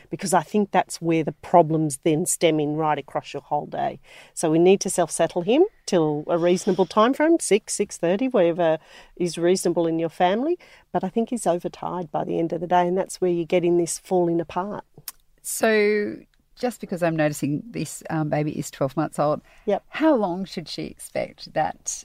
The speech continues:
Speaker 2: uh, attempt to
Speaker 1: Ha-, take?
Speaker 2: Yes. <laughs>
Speaker 1: She's twelve months old. He can stand and he can walk around that cot. I would say it's gonna take you a good, it'll be probably,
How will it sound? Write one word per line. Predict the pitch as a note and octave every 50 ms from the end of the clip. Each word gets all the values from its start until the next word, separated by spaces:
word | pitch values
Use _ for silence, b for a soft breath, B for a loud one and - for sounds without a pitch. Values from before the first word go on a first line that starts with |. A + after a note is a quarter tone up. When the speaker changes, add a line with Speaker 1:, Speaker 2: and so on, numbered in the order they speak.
| -
Speaker 2:
uh, | - E3+ D#3+ D#3+ -
attempt | - - - - E3+ D#3+ D3+ F3 - - - - - -
to | E3 D#3 D3+ D3 D3 C#3 C#3+ - _ _ -
Speaker 1:
Ha-, | - F#3 F3 - _ _ -
take? | - D#3+ G3+ D4+ _ - -
Speaker 2:
Yes. | - F#3 G#3 - D3 E3 F#3+ G3+ - - - - G3 - - D#4 A3+ - - D4 F#3 - - A3+ G3+ - - - - - -
<laughs> |
Speaker 1:
She's | - - - E3 -
twelve | - - - G#3 G3+ G#3
months | G#3 A3+ A3 B3 -
old. | - A#3+ B3+ C4+
He | B3 B3
can | - G#3+ G#3+
stand | - - - A3 A3 A3+ A#3 A#3+ A#3
and | A3 G#3
he | F3+
can | - A3 F#3
walk | F#3+ G3+ A3 G#3+ -
around | A3+ G#3 G#3 G3+ G3+
that | G3 G3 - -
cot. | - - A3+ A#3+
I | A#3+ G#3+ F#3+ G#3
would | G#3+ F#3+ G3 E3
say | - - F#3 E3+ E3+
it's | E3+ - -
gonna | - F3+ F3 E3+
take | D#3+ E3 E3+ E3+ - -
you | E3
a | D3+
good, | - E3+ E3+ D3+ - _ _ _
it'll | - A3 A3 G#3+
be | G3+ - A#3 G3+ - - _ _ _ - G#3+ - _ -
probably, | - - - C4+ B3 C#4+ C#4 A#3+ C4+ C4 B3+ B3 A#3 A3